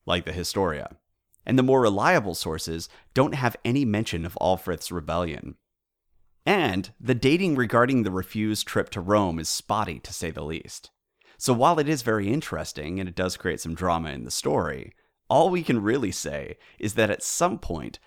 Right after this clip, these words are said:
Oswiu ruled over both kingdoms, and that the last firm date where we can be sure that King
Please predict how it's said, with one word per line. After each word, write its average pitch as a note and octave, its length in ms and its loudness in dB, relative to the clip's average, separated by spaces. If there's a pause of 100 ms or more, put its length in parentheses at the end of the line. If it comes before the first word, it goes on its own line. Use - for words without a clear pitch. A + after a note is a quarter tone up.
(220)
Oswiu C3+ 600 2
ruled G2+ 320 2
over F#2 240 -2
both G#2+ 340 0
kingdoms, - 680 -6 (440)
and G#2+ 120 4
that A2+ 100 6
the G#2 100 2
last A#2 380 0
firm B2+ 320 2
date A#2 300 0
where F#2 180 0
we F#2 100 -6
can F#2+ 140 -4
be F2+ 120 -4
sure B2 360 -2
that - 160 -8
King G#2+ 200 -4